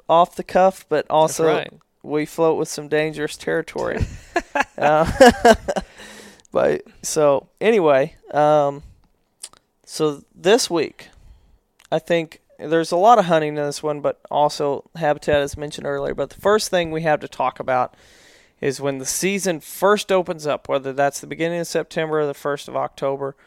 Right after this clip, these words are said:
Speaker 1: or somewhere in, in the middle, is hunting too aggressively early in the season.
Speaker 2: And, and there's multiple ways to hunt too aggressively. It's a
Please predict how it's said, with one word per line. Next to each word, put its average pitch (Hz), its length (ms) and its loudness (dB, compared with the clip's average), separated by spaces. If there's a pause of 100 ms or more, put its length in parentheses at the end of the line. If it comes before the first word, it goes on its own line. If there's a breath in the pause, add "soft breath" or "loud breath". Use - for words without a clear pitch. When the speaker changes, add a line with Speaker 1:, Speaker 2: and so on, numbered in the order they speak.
(360 soft breath)
Speaker 1:
or 135 120 -6
somewhere 139 400 -4
in, 139 200 -8 (100)
in 143 140 -6
the 139 60 -8
middle, 135 380 -2 (460)
is 139 300 -4
hunting 165 420 0
too 190 280 2
aggressively 147 760 2
early 135 300 -2
in 131 100 -8
the 131 60 -12
season. - 420 -14 (1000)
Speaker 2:
And, 165 180 0
and 170 140 0
there's 160 180 -4
multiple 160 520 -2
ways 143 420 -4 (160)
to 165 240 -6
hunt 139 300 -6 (120)
too 151 180 -6
aggressively. - 680 -6 (440)
It's 151 220 -2
a 143 420 0